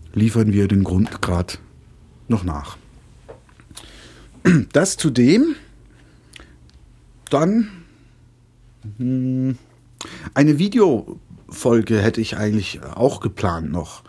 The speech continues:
Und zwar, ja, eine ganz banale, nicht jetzt irgendwie, aber so, das, das möchte ich mir dann mal einrichten, jetzt, wo ich wieder gerade ein bisschen Zeit hab dann, aber dafür wenig frei, aber egal.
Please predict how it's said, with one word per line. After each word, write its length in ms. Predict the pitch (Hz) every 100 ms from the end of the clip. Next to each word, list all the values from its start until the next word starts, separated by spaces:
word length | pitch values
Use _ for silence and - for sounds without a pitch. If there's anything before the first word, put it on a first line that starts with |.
| - - - - - - _ _ - -
Und 160 | 98
zwar, 600 | - 101 101 107 117 117 - - _ _ _ -
ja, 280 | 175 220 226
eine 240 | - 139
ganz 460 | 131 131 139 - - 127 113 -
banale, 560 | 113 95 98 170 214
nicht 240 | 120 127 127
jetzt 280 | 120 -
irgendwie, 420 | - 120 120 113 113 - - -
aber 320 | 101 117 87
so, 320 | 101 120 - - 71 - -
das, 340 | - 110 - -
das 360 | 104 - - - - - -
möchte 300 | 165 110 123
ich 80 | 131
mir 100 | 127
dann 140 | 110 107
mal 120 | 101
einrichten, 480 | 104 151 165 170 131
jetzt, 300 | 123 - 101
wo 60 |
ich 140 | 107 127
wieder 220 | 117 107
gerade 200 | 95 95
ein 60 |
bisschen 320 | 90 90 - -
Zeit 280 | 90 -
hab 180 | 135 -
dann, 200 | 151 147 - - - -
aber 240 | 107 107
dafür 420 | 104 92 110 104
wenig 280 | 98 95 87
frei, 260 | - 131 165 - -
aber 160 | - 104
egal. 320 | 92 151 170